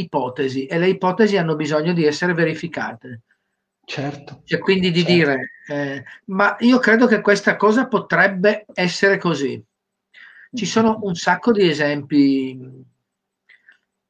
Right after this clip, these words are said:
Speaker 1: Adesso, mm, po-, me ne viene uno molto ovvio e banale, ma lo faccio lo stesso perché credo che,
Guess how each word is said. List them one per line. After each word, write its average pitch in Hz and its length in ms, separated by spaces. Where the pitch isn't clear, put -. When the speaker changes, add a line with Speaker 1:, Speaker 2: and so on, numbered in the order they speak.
Speaker 1:
Adesso, 175 420
mm, 165 60
po-, - 200
me 170 280
ne 170 100
viene 180 220
uno 175 200
molto 175 640
ovvio 175 440
e 175 120
banale, 165 380
ma 170 140
lo 226 80
faccio 175 340
lo 156 80
stesso 156 500
perché 151 280
credo 143 380
che, 135 460